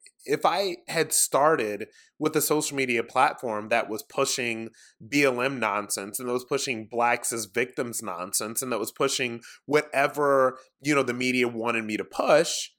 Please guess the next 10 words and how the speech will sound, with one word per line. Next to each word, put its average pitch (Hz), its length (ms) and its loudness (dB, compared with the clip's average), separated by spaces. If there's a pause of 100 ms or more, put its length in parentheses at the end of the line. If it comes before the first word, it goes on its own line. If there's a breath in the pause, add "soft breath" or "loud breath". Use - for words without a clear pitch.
(120)
you 160 120 -2
know, 175 140 6
that 143 340 4
would 165 80 2
have 151 140 0
been 156 140 4
elevated. 113 840 0
That, 131 160 -2
like, 143 200 2
uh, 120 120 0